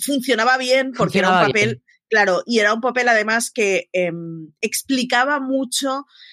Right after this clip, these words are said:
Speaker 1: de, de la felicidad y de lo acompañada que se sentía Penélope García. Y además, Pené-, Penélope García con los años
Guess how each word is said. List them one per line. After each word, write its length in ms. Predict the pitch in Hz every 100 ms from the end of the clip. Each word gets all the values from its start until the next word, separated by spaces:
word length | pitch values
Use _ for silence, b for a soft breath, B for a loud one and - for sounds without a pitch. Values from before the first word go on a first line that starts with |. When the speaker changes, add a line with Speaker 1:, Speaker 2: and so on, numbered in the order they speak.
| B -
Speaker 1:
de, 720 | 190 233 208 202 185 175 160 180
de 160 | 208
la 160 | 196 185
felicidad 500 | 208 190 202 196 208
y 80 | 240
de 140 | 233
lo 180 | 220 202
acompañada 640 | 190 208 185 190 190 202
que 100 | 214
se 120 | 220
sentía 360 | 208 196 185 190
Penélope 400 | 190 185 180 185
García. 520 | 160 160 170 151 139 -
Y 140 | 202
además, 240 | 190 220 -
Pené-, 320 | 247 214 226 _
Penélope 320 | - 240 320 466
García 320 | 359 349 330
con 100 | 339
los 220 | 254 214
años 420 | 233 277 233 202